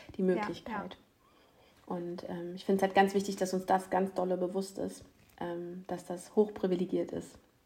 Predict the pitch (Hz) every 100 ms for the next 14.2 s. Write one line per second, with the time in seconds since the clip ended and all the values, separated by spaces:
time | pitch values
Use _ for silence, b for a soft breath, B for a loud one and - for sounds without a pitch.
0 | _ _ 185 180 190 - 175 175 170 170
1 | 170 - - 185 - - 202 202 208 247
2 | - 220 226 202 247 254 247 247 247 277
3 | 247 247 285 269 247 240 240 233 220 220
4 | 220 214 208 226 226 - 240 254 226 226
5 | 233 233 - 202 202 208 226 226 214 196
6 | 196 226 339 - - 277 262 254 254 254
7 | 247 247 240 233 226 226 220 208 - 214
8 | 202 196 190 202 - 214 285 392 415 440
9 | - 220 220 226 214 208 208 208 220 208
10 | 208 208 208 B B B B B - 220
11 | 214 226 233 247 - 254 247 - 202 214
12 | 220 - 220 214 208 214 - 247 226 214
13 | 220 214 202 190 - 311 - 262 254 226
14 | 254 254